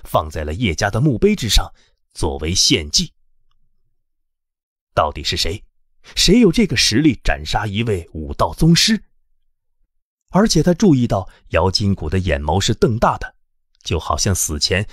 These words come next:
看到了极其惊恐的事物一般。他在死前到底看到了什么呢？这一刻，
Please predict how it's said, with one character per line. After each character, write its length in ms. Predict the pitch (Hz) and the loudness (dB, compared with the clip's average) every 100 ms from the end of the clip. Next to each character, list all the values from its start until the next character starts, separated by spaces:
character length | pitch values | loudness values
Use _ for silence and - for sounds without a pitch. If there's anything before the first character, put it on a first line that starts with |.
| - | -2
看 240 | - 76 | 0 0
到 120 | 73 71 | -4 -8
了 100 | 73 | -2
极 240 | 170 214 | 2 4
其 180 | - 170 | 2 0
惊 240 | - 247 | 0 0
恐 220 | - 87 | -2 -4
的 80 | 78 | -2
事 200 | 87 117 | 0 0
物 140 | 87 87 | -2 -4
一 140 | 85 | -4
般。 220 | 95 - _ _ _ _ _ _ _ _ _ - | -6 -8 _ _ _ _ _ _ _ _ _ -2
他 120 | 92 | 0
在 140 | 87 | 0
死 260 | - - 69 | -2 -6 -4
前 400 | - 85 107 - _ - | -2 0 -2 -6 _ -4
到 180 | - - | -4 -2
底 140 | - - | -6 -2
看 240 | - 98 | -2 0
到 140 | 95 | -2
了 80 | 82 | 0
什 200 | - 78 | -2 0
么 100 | 95 | 0
呢？ 100 | 170 - _ _ _ _ _ _ _ _ _ _ _ _ _ _ _ | -2 -4 _ _ _ _ _ _ _ _ _ _ _ _ _ _ _
这 120 | - | -2
一 140 | 85 82 | 0 0
刻， 260 | - - | -2 -4